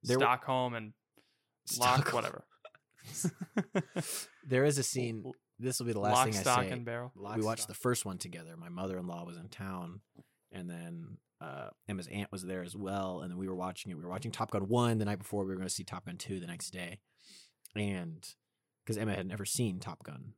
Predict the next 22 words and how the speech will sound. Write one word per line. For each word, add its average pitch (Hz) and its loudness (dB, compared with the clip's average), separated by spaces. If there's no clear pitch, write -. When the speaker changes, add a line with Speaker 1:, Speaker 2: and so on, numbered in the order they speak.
Speaker 1:
one. 95 -10
And 113 2
there's 98 0
a - -6
scene 120 6
where 90 -4
Tom - 0
Speaker 2:
I've 151 6
also 139 6
Speaker 1:
Cruise 135 4
Speaker 2:
never 127 4
seen 123 -2
Top 107 -4
Gun - -10
one. - -14
Speaker 1:
God, 131 -10
you 139 -10
gotta 147 -10
get 151 -18
it - -20
together. - -20
Uh, 65 -8